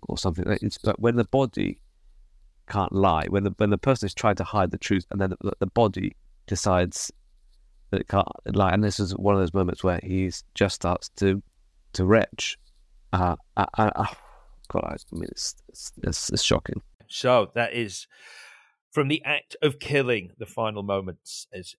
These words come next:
Speaker 2: cinema's most shocking moment. Next, playing through the Dolby Atmos speakers in this auditorium for your friends, family, and indeed your wife on your honeymoon, the line or piece of dialogue from a movie that most affected you.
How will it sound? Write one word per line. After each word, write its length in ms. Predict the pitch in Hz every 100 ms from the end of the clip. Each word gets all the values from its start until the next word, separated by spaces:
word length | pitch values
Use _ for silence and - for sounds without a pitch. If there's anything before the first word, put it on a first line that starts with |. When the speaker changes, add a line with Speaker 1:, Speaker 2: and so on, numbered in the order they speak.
| -
Speaker 2:
cinema's 640 | - - 147 151 123 98
most 200 | 117 110
shocking 560 | - 135 - 131 78
moment. 480 | 101 123 143 127 92 -
Next, 640 | 156 240 - - - - - _ _ _ -
playing 340 | 139 151 160
through 180 | 135 147
the 60 |
Dolby 340 | 113 143 151 151
Atmos 300 | 151 - 147
speakers 680 | - 156 147 131 131 123 127
in 120 | 127
this 140 | 127
auditorium 920 | 143 131 135 147 139 123 120 117 107 -
for 80 |
your 80 | 110
friends, 400 | 110 139 139 135
family, 640 | - 139 131 127 127 131 - _
and 280 | 120 139 147
indeed 380 | 139 131 147 139
your 160 | 131 120
wife 400 | 131 139 135 - -
on 160 | 170
your 200 | 165 151
honeymoon, 500 | 110 143 123 104 98
the 120 | 95
line 420 | 123 143 180 220 185
or 100 | 139
piece 380 | - 185 196
of 140 | 202 -
dialogue 420 | 165 135 110 104
from 140 | - 107
a 40 |
movie 320 | 110 117 107
that 160 | 110 110
most 400 | 113 151 180 -
affected 640 | 170 - 175 - - 107 82
you. 140 | 78